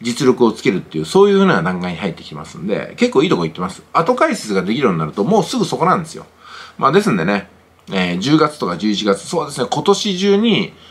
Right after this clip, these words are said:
その後解説ができることによって、えー、本当のね、テクニカルでの相場予測ができるような人っていうのは増えるんじゃないかなと思ってます。えー、今年始めたエフエックスオリガルヒ、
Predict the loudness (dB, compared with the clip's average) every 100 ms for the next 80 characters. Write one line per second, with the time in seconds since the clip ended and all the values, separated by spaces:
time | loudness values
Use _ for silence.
0 | -16 -2 2 2 2 0 2 0 -2 -2
1 | 2 2 0 -4 -4 -2 -2 -4 -6 -8
2 | -10 -4 0 0 -2 -12 _ _ -12 -6
3 | -4 -4 -8 -10 -14 -16 -20 -20 _ 0
4 | 2 2 2 -2 -4 0 2 2 0 -2
5 | -2 -2 -4 -14 _ 0 2 4 0 -6
6 | -2 0 0 -4 -6 -4 -2 -2 -4 -6
7 | -10 -14 -10 -4 -4 -2 0 0 -2 -6
8 | -10 -6 -6 -6 -14 -16 -18 -18 -20 _
9 | -20 -18 -16 -18 -4 2 2 2 -2 0
10 | 2 2 2 2 2 0 0 -4 -2 0
11 | 4 2 0 -10